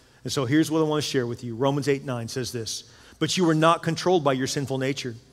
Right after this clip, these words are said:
You were controlled by the Spirit if you have the Spirit of God living in you." So if you're, if you're a Christ follower, if you've received Jesus as your Lord and your Savior, that means His Spirit is within you. And now it's time to act like it.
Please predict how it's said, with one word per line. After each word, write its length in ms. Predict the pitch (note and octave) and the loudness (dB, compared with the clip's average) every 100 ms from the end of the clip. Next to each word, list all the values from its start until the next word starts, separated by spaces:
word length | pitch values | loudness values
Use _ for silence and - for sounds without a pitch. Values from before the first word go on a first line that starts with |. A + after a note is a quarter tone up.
| _ - - | _ -20 -6
You 100 | D#3+ | 4
were 60 | F3+ | 4
controlled 440 | E3 D3+ - G3 | 4 0 4 4
by 100 | F3 | 4
the 100 | C#3+ | 2
Spirit 580 | C#3 - - A3+ D3+ C3 C#3 | -2 -4 0 2 4 2 0
if 160 | D3+ | 0
you 100 | D#3 | 0
have 160 | D3 C#3+ | 0 0
the 80 | C#3 | -2
Spirit 320 | - D#3 D#3+ | -2 0 0
of 80 | C#3 | 0
God 280 | D3+ C#3+ | 0 2
living 240 | C#3+ C#3 C#3 | 0 -2 -2
in 100 | C#3+ | -2
you." 280 | A#2+ G#2+ A2 - - - - | -4 -6 -12 -20 -20 -20 -18
So 160 | - D3+ | 0 2
if 100 | A#2 | 2
you're, 380 | D3 A3+ A#3 A3+ | 2 4 4 2
if 160 | D#3+ - | -4 -4
you're 180 | A3 B3+ | 0 -2
a 40 | |
Christ 360 | - G#3 G3 - | 2 2 2 2
follower, 200 | E3 C3 | 2 0
if 100 | B2+ | -4
you've 160 | A3+ | -4
received 320 | B3+ - G#3+ | -4 -2 -4
Jesus 240 | F3+ G3 C#3+ | -4 -6 -4
as 100 | D3 | 0
your 120 | F3+ | 2
Lord 160 | F3 E3+ | 2 0
and 20 | |
your 100 | E3 | -2
Savior, 400 | - D3+ A2+ A2 - - - | 0 0 -2 -12 -16 -20 -4
that 140 | E3 F3 | 0 0
means 220 | E3+ D#3 | 0 -2
His 140 | D#3 | -4
Spirit 340 | - - F3 E3 | -4 0 2 2
is 120 | C#3 | -2
within 300 | D3 D#3 C3+ | -4 -2 -2
you. 280 | A#2 G#2+ G#2+ - - | -4 -10 -16 -20 -14
And 160 | B2 | -8
now 220 | B2+ C#3+ D#3+ | -2 -2 -2
it's 140 | D#3+ | -6
time 340 | - D3 D3 - | -6 -4 -4 -4
to 220 | C#3+ - - - | -6 -6 -6 -2
act 280 | C#3 - | -2 -2
like 240 | A#2+ A2 A2 | -8 -8 -10
it. 180 | G#2 | -14